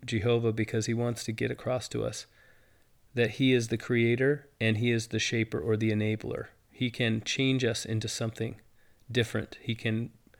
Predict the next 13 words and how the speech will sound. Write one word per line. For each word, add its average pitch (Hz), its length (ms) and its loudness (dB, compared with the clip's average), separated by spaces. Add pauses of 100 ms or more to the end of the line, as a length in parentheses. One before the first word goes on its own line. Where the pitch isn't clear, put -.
(360)
make 120 340 4
us 110 320 2
anew. 113 460 2 (1120)
So - 160 -4
he 110 60 2
creates 131 440 6
us 160 240 6
and 120 200 2
then 120 80 4
he 117 80 4
can 110 240 -2
recreate 120 680 -2
us. - 300 -10